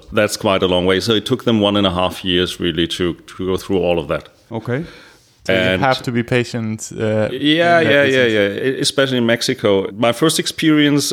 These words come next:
Speaker 1: of course, with all the emails I wrote and the tickets I bought and got the appointment is you have to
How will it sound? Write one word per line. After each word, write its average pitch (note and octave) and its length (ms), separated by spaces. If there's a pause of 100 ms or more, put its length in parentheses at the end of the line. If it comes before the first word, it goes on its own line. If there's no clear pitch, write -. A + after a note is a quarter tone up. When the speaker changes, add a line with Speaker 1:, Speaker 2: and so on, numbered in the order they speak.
(100)
Speaker 1:
of - 180
course, B2+ 360
with A2+ 180
all A2+ 200
the A#2 100
emails A#2+ 420
I G#2+ 60
wrote A2 320
and G2+ 80
the G#2 80
tickets B2 340
I G2 120
bought F#2 280
and F#2+ 160
got G2 200
the G2 100
appointment F#2+ 480
is F#2 180 (300)
you G#2+ 140
have A2 220
to G2+ 280